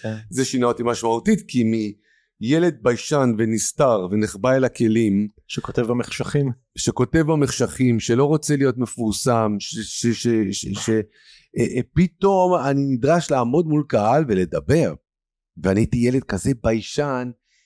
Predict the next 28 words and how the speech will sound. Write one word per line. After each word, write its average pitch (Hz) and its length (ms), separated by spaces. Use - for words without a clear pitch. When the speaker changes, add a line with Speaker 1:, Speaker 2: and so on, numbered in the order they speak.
Speaker 2:
כל 143 200
החיים 139 300
שלי 98 220
עד 92 180
אז. 120 400
אני 120 180
לא 170 80
קיבלתי 143 420
את - 80
התואר 127 380
בכלכלה, 101 600
דחו 107 380
לי 151 80
את 151 100
הקבלה 107 380
שלו 123 280
בשנה, 98 760
את 98 120
ה-B 95 160
A. 120 440
למה? 131 460
כי 117 320
לא 139 120
הייתי 147 180
מסוגל 117 600
מהביישנות 107 840
שלי, 175 380
אה, 104 760